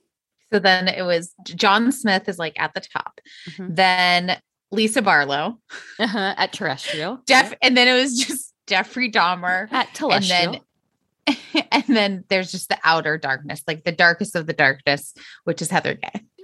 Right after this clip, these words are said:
Speaker 2: Right. So the
Speaker 1: Herself.
Speaker 2: people excommunicated have to then ask someone like Jeffrey Dahmer if they can go up a level in their heaven,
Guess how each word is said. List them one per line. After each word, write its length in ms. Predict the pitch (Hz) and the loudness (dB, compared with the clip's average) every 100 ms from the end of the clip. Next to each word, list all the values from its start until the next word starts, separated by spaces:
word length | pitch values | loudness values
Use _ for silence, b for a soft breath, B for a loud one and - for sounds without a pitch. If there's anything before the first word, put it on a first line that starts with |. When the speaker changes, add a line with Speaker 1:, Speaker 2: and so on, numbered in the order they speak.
| 226 | -2
Speaker 2:
Right. 240 | 165 196 | 0 0
So 100 | 285 | 2
the 60 | 240 | 4
Speaker 1:
Herself. 160 | 214 | 4
Speaker 2:
people 240 | 349 339 359 | 4 4 4
excommunicated 1080 | 330 - - 240 180 170 - 175 156 160 180 | 2 0 0 2 2 0 -2 -2 -2 -2 0
have 200 | 175 - | -2 -2
to 120 | 190 | -6
then 240 | 180 175 180 | -2 -2 2
ask 260 | 156 156 - | 2 2 -2
someone 260 | 175 165 | -4 -2
like 160 | 160 151 | -4 -4
Jeffrey 360 | - 160 170 151 | -2 -4 -4 0
Dahmer 520 | 269 302 226 185 165 | 2 4 4 2 0
if 80 | - | 0
they 100 | 156 | -2
can 180 | 156 151 | -2 -2
go 120 | 151 | 0
up 220 | 156 - | 2 2
a 60 | 151 | 2
level 360 | 143 143 143 | 2 2 0
in 180 | 127 139 | 0 0
their 140 | 123 127 | 0 -2
heaven, 420 | - - - | -4 -6 -10